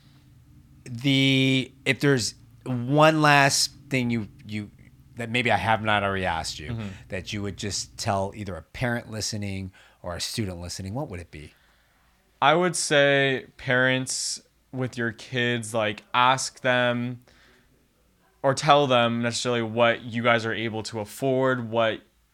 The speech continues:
Speaker 2: you would n-, not necessarily like them to do 'cause it's their experience, but just talk to them about it. Let them know that you're there to support them. You're there in the, the, the situa-, like, you're there for them in their own,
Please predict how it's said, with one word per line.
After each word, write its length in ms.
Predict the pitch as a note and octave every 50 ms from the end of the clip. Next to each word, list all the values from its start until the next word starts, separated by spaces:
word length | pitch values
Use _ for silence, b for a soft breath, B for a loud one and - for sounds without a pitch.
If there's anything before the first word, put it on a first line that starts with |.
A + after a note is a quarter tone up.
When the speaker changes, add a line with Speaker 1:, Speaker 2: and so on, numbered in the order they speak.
| _ _ _ _ _ _ _ _ _ _ _ -
Speaker 2:
you 340 | C#3 A#2+ A#2 B2 A#2+ A#2+ A#2
would 560 | A2+ A#2 A#2 A2+ A2 A2 A2 G#2+ G#2 G2+ - - _ _ _ _ _ _ _ - C#3
n-, 160 | C3 B2+ B2+
not 160 | C3 C3 -
necessarily 440 | E3 F3 F#3 F#3 E3+ F#3+ D#3+ C#3 A#2+
like 220 | A#2 B2+ D3 C3+ -
them 120 | A#2+ A2+
to 60 | G2+
do 100 | A2 A#2
'cause 160 | - A#2+ G#2
it's 140 | A2 G2+ G2+
their 180 | G#2+ A#2 A2+ G#2+
experience, 460 | G2 - - - A#2 A2 G#2 G#2 -
but 220 | - A2+ A2 - B B B B B B
just 220 | - D#3 C#3+ -
talk 220 | - D3+ D3 D3 C#3+
to 60 | C#3+
them 120 | C3+ C#3
about 280 | C#3 C3 C3+ B2+ C3 B2+
it. 100 | C3 B2
Let 160 | B2 B2 A#2+ -
them 220 | C3 B2 A#2 A#2
know 180 | A#2 A2+ A#2 A#2
that 360 | A2+ A2+ A2 G#2+ G2+ - - _ _ _
you're 180 | - A#2 A#2+ A#2
there 120 | A#2 A2+
to 60 | A2 G#2+
support 420 | - A2+ - - - A2+ A2 G#2
them. 280 | - A#2 A2+ A2+ A2 A2
You're 160 | G#2+ G#2 G#2+
there 320 | G#2 G#2+ G#2 G#2 G#2+ G#2+ G#2
in 220 | G#2 G#2 G2+ G2 b b b b b b b b _ _ _ _ _ _ -
the, 220 | C3 A#2 A#2+ B2+
the, 380 | - - B2+ B2 A2+ A2 G#2+ G#2 A2
the 60 | A2+
situa-, 440 | G#2+ - G#2+ - A#2 A2 A2+ - -
like, 200 | A2+ G#2+ G#2 G#2 _ _ _ _ _ _ _ -
you're 180 | B2 C3+ C3+
there 220 | C3 C3+ C3+ C3 B2+
for 140 | - B2 A#2
them 180 | A2+ A2 A2
in 80 | A2+ A2
their 140 | A2 A2 G#2+
own, 280 | G#2+ G#2 G2+ G2+ G#2